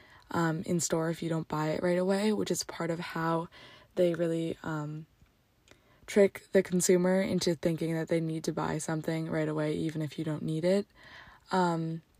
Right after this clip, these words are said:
and then last and kind of most importantly, fast fashion brands really specialize in cheap, low-quality materials where clothes degrade after just a few wears and then get thrown away,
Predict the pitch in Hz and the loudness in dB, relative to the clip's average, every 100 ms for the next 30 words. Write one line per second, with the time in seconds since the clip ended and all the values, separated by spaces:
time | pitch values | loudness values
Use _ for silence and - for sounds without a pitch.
0 | _ - - - - 202 190 196 190 175 | _ -20 -20 -20 2 4 4 4 4 4
1 | 175 180 - 185 180 - 190 175 170 170 | 4 2 2 0 0 0 2 4 2 2
2 | 175 165 170 175 165 160 160 165 - - | -2 -2 -4 -2 -2 -2 -2 -4 -10 -20
3 | - - - 190 - 190 170 180 170 175 | -20 -4 4 4 4 0 2 2 2 2
4 | 175 190 170 170 170 165 - 165 - 170 | 2 -2 0 0 2 -2 -4 -2 0 0
5 | 165 160 - 170 170 165 - - - - | 0 -2 -2 0 -2 -4 -12 -20 -8 2
6 | 220 220 - 196 190 185 185 180 180 170 | 6 6 6 6 6 8 4 6 6 4
7 | 170 - 165 165 165 - 165 156 - 170 | 0 0 0 0 0 -2 -4 -4 0 2
8 | 170 165 170 - 165 165 165 - 160 - | 2 0 -4 -2 -2 -2 -2 -2 -4 -4
9 | 165 - 165 - 180 - 170 165 160 160 | -6 -2 -4 -2 -6 -4 -4 -2 -2 -2
10 | 175 185 - - - - - 180 175 170 | -2 -2 -6 -16 -20 -14 -2 2 2 2
11 | 165 - 160 160 156 156 151 | 0 -2 -2 -2 -2 -2 -4